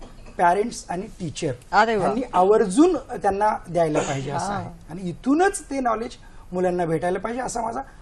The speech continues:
Speaker 1: अट्टहास म्हणू शकता तुम्ही.
Speaker 2: हा, महत्वाचा अट्टहास आहे.
Speaker 1: आहे.
Speaker 2: इतर, इतरत्र कुठेही न जाता योग्य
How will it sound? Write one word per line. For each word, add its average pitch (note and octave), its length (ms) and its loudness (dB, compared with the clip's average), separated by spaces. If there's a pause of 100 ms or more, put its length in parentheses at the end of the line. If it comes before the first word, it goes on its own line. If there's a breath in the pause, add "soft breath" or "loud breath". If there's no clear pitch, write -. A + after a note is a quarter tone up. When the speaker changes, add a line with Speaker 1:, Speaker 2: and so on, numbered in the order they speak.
(140 loud breath)
Speaker 1:
अट्टहास F#3 460 2
म्हणू D#3 220 -6
शकता - 340 -12
तुम्ही. D3 260 -16 (200)
Speaker 2:
हा, E3 260 -12
महत्वाचा C4 580 4
अट्टहास G#3 500 2
आहे. F3 220 0 (100)
Speaker 1:
आहे. C#3+ 380 -10
Speaker 2:
इतर, A3+ 360 -2
इतरत्र A#3 440 -2
कुठेही A#3 360 -6
न A#3 200 -4
जाता G#3+ 280 -2
योग्य G#3 580 0